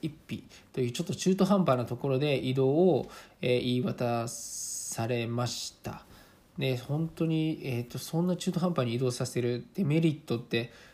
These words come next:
えー、もう会社ってなんかあるのかなっていう感じですよね。うん、ま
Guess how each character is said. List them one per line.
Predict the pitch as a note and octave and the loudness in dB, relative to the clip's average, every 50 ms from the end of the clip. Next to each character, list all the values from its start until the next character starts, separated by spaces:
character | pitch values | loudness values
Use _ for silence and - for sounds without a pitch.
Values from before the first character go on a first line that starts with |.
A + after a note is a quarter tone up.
| - - - - | -20 -20 -18 -12
え | - A2 G#2 G#2+ G#2+ G#2+ A2 | -6 -4 -4 -2 -2 -2 -2
ー、 | A#2+ | -2
も | A#2+ A#2+ | -4 -4
う | A#2+ | -4
会 | - - - C3+ | -6 -4 -4 -2
社 | - - D#3+ | -2 -2 -4
っ | |
て | D#3 - - C#3 C3 A#2+ G#2+ | -2 0 0 2 2 2 0
な | G#2+ A#2 A2 C3 | -2 -2 -2 -2
ん | E3+ E3 | -2 -2
か | - - A2 A#2+ | -4 -4 -2 0
あ | E3+ | 2
る | G#3 E3+ | 2 2
の | B2+ | 0
か | A#2 - A2 | 0 -2 -2
な | A2 A2 | -2 -2
っ | G#2+ | -4
て | - - A#2 | -4 -4 -2
い | A2+ A2 | -2 -2
う | A2+ | -2
感 | A2+ - A#2+ A#2 A#2+ A#2+ | -4 -4 -4 -2 -2 -4
じ | A#2+ - A#2+ A#2 A#2 A#2 A#2+ A#2 B2 | -4 -4 -4 -2 -2 -2 -2 -4 -4
で | - A#2 | -4 -6
す | - - - A2 | -6 -6 -6 -6
よ | G#2+ A2 | -4 -2
ね。 | A#2 B2 B2+ C3 - - - - - _ - - | -2 -2 -2 -4 -6 -12 -20 -20 -20 _ -8 -6
う | |
ん、 | A#2+ A#2+ A#2 A#2 A2+ - - - - - - | -4 -4 -4 -4 -4 -6 -6 -8 -10 -10 -10
ま | - B2+ C#3 D#3 E3 D3+ C#3 B2+ - - - | -6 -2 2 4 4 4 4 2 0 -4 -10